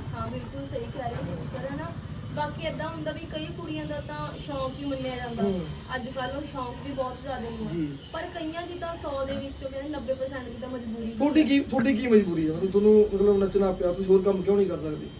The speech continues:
Speaker 1: ਕਿਉਂਕਿ ਦੇਖੋ ਸਰ, ਮੇਰਾ ਵਿਆਹ ਹੋਇਆ ਸੀ, ਹਨਾ?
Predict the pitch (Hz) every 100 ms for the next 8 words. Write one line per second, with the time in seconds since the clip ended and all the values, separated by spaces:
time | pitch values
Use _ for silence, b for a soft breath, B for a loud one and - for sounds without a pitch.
0 | - 330 320 349 311 302 302 302 294 311
1 | 302 269 269 269 262 233 226 269 247 233
2 | 247 240